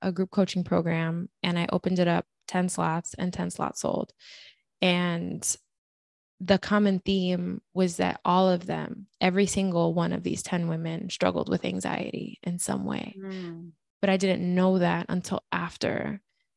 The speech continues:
Speaker 1: And I started to realize over time that I too struggled with anxiety, which was something I didn't know about myself growing up because I self-medicated. I had bad habits. I had drug and alcohol issues and things like that. And after living sober,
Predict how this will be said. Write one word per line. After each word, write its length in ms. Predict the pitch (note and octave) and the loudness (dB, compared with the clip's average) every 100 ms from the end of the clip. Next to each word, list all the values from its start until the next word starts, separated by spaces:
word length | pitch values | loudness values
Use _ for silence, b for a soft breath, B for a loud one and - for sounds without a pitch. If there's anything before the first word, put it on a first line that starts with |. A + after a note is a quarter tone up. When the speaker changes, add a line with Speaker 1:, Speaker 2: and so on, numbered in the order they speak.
| - | 0
Speaker 1:
And 320 | F#3 F3+ F3+ - | 2 2 2 0
I 60 | |
started 340 | F#3 G3 F#3 - | 2 2 2 0
to 180 | G3+ F3 | 0 2
realize 640 | F3 G3 F#3+ F3 E3+ E3+ | 2 4 4 2 0 -2
over 220 | F#3+ F3+ | -2 -2
time 340 | E3+ - F#3 F#3+ | -4 -2 0 0
that 140 | F3 | 0
I 160 | E3 F3 | -2 -4
too 220 | - C4+ | -2 -2
struggled 320 | - F#3+ F3 | 4 4 4
with 160 | F3+ - | 0 -2
anxiety, 420 | - F3+ E3+ - | -2 0 0 0
which 160 | F#3+ G3 | 0 2
was 80 | G3 | 2
something 300 | A#3+ C4+ B3 | 4 6 6
I 60 | |
didn't 300 | G#3+ G3 F3 | 6 4 2
know 220 | F3 F3 | 2 2
about 240 | E3+ - - | 4 2 2
myself 540 | F3+ - F3 F3 - - - | -2 -2 0 0 -4 -8 2
growing 360 | F3 F3 E3+ | 4 4 2
up 220 | E3 A3 - | 2 2 2
because 420 | G3 F#3+ E3+ E3 | 2 4 2 2
I 60 | E3+ | -2
self-medicated. 800 | - - - F3+ - F3 E3+ E3+ | -2 -2 0 -2 0 0 2 0
I 40 | |
had 160 | E3 E3+ - _ _ | -2 -4 -8 _ _
bad 220 | - - | -4 -4
habits. 580 | - F3+ F3 F3 E3+ - | -2 -2 2 0 -2 -6
I 60 | E3 | -8
had 280 | E3 E3 - _ - | -4 -4 -4 _ -2
drug 240 | G3 F#3 | 0 0
and 160 | F3 G3 - | -2 -4 0
alcohol 440 | F#3 - F3+ F3+ | 0 0 0 0
issues 400 | F3+ - F#3 F#3 | 0 -2 -2 -2
and 160 | F3+ - | -4 -2
things 220 | F3+ F3+ | -4 -2
like 140 | F3 - | -6 -2
that. 260 | F3 F#3 B B B B _ - | -2 -2 B B B B _ 0
And 400 | F#3+ F#3 F3+ - | 4 4 2 0
after 300 | F3+ G3+ F3+ | 0 0 2
living 360 | F3+ E3+ E3+ | 2 2 0
sober, 720 | E3+ - A3 G#3 G#3 G#3 G#3 | 0 4 6 6 6 6 4